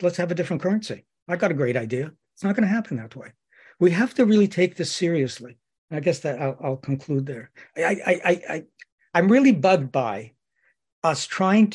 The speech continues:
to solve internal problems by thinking that rivalry between big powers will do the heavy weighting for us,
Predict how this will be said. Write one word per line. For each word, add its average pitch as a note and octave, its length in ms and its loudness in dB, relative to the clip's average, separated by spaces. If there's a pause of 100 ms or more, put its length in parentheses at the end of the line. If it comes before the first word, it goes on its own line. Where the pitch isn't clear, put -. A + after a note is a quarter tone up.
to E3 340 -2 (1080)
solve F#3 420 4
internal E3+ 460 0
problems A#2+ 720 -10 (520)
by D3 160 2
thinking F3+ 420 0
that C#3 260 0
rivalry D3+ 680 2 (420)
between D3+ 360 0
big F#3 220 2
powers A2+ 500 -8 (580)
will D3+ 80 2
do E3 160 2
the D#3+ 80 4
heavy C#3+ 240 2
weighting B2+ 320 2
for A2+ 240 -16
us, - 160 -20